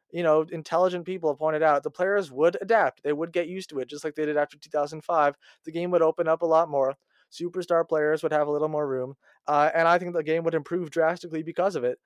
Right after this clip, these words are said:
And I don't, I don't know if you've seen these clips of, like, Mario Lemieux, uh, from, like, skating around the entire offensive zone in nineteen ninety-nine.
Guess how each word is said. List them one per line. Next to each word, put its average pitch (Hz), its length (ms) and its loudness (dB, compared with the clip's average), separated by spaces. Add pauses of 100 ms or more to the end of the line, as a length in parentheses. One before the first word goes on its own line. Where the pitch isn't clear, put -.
(320)
And 175 120 -2
I 196 80 8
don't, 240 120 2
I 202 140 2
don't 233 100 4
know 214 80 6
if 190 80 -2
you've 185 120 -6
seen 196 160 -6
these 170 160 -6
clips - 300 0
of, 139 100 -6
like, 139 240 -2 (120)
Mario 156 440 4
Lemieux, 143 480 -2 (420)
uh, 135 420 4
from, 147 280 -8
like, 147 200 -2
skating 165 420 -2
around 151 420 2
the 151 120 -6
entire 147 640 -2 (100)
offensive 151 480 -2
zone 143 300 -2
in 139 60 -8
nineteen 147 260 -6
ninety-nine. 139 600 -2